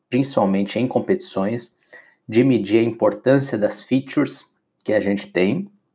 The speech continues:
e pode ser usada em qualquer modelo, e também a parte de visualização, algumas partes de visualização do Scikit-Learn. Antes disso, eu preciso te lembrar,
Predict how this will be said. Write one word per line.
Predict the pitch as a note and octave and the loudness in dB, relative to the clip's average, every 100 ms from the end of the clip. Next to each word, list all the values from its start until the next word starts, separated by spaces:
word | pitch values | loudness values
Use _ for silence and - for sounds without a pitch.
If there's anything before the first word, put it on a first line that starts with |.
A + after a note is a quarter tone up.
| _ _ _ _ _ - | _ _ _ _ _ -10
e | G2 | -8
pode | - A#2 G#2 | 0 0 0
ser | - | 0
usada | G#2+ F#2+ F2+ F#2 | 0 2 2 0
em | |
qualquer | G2 F2 - - | 0 0 2 2
modelo, | C3 C#3+ G2+ G2+ C#3+ D#3 - _ _ _ _ _ _ _ _ _ _ _ | 2 2 4 4 4 0 -10 _ _ _ _ _ _ _ _ _ _ _
e | - D3+ | 2 2
também | - F3+ A2 A#2 C#3+ - _ _ _ | 4 2 4 2 -2 -10 _ _ _
a | - | -4
parte | B2 - G2+ G#2 - G#2+ | -2 2 2 2 0 -2
de | F#2+ G2+ F#2+ | 2 2 2
visualização, | A2 G2 G2+ G2+ G#2+ - - E2+ E2+ F2+ - _ - | 0 2 2 4 0 0 0 2 2 -4 -12 _ -4
algumas | C3 D#3 C3+ - | 0 0 0 0
partes | A2 A2+ - - - _ - | 0 0 -4 -16 -20 _ -8
de | G2+ | -4
visualização | G2 A2+ G#2 G2+ G2 - - G2 G2+ | 2 2 4 4 4 0 0 -2 0
do | F#2+ | -2
Scikit-Learn. | - G2 F#2 G2+ G2 F#2 D2 C2+ - _ _ _ _ _ _ _ - | 0 0 0 -4 -4 -2 -2 -2 -8 _ _ _ _ _ _ _ -6
Antes | G2+ A#2+ B2 | 0 2 6
disso, | F3+ F3+ D3+ | 6 4 0
eu | |
preciso | - G#2 G2 - | 0 -4 -4 -4
te | B2 | -2
lembrar, | D3 A#2+ A#2 C#3 - | 0 2 2 0 -10